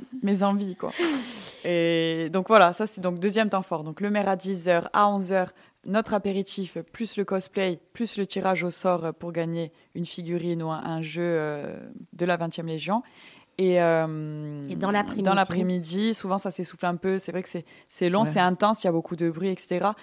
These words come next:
Speaker 1: Et donc pour remettre encore un peu de, de PEPS, d'animation, euh, dans l'après-midi, à quinze heures, nous proposons, nous, euh, un tirage au sort, une tombola en fait.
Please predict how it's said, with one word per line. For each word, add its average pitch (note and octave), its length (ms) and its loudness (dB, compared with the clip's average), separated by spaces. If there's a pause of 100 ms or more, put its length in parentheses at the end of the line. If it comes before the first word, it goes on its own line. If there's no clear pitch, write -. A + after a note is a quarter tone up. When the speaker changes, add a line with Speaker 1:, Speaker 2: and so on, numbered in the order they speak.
(260)
Speaker 1:
Et - 40 -10
donc F3 140 0
pour G3 220 2
remettre A#3+ 460 6
encore G3 280 2
un F#3 120 4
peu F#3 160 0
de, E3 200 0 (460)
de E3 140 -2
PEPS, G#3 480 -2
d'animation, F3+ 840 0
euh, F3 60 -2
dans F3+ 100 0
l'après-midi, F#3 560 -2
à F#3 100 2
quinze A#3 360 2
heures, A#3 160 2
nous G3 120 2 (280)
proposons, G#3 440 2
nous, A#3 300 4 (640)
euh, D#3+ 340 0
un F#3 120 0
tirage F#3+ 420 2
au F3 80 0
sort, G#3 360 2
une E3+ 200 0
tombola F#3 500 4
en A#3+ 80 2
fait. F#3 400 -2